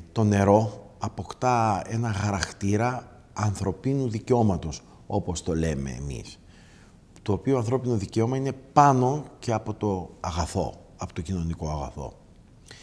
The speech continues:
Ε, η ειδαπ, λοιπόν, παρά το γεγονός ότι είναι μια επιχείρηση εισηγμένη στο χρηματιστήριο, ότι εμφανίζει κέρδη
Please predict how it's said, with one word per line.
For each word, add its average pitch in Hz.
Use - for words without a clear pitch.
Ε, 76
η 107
ειδαπ, 117
λοιπόν, 104
παρά 113
το 127
γεγονός 110
ότι 104
είναι 104
μια 101
επιχείρηση 98
εισηγμένη 98
στο 107
χρηματιστήριο, 101
ότι 107
εμφανίζει 107
κέρδη 104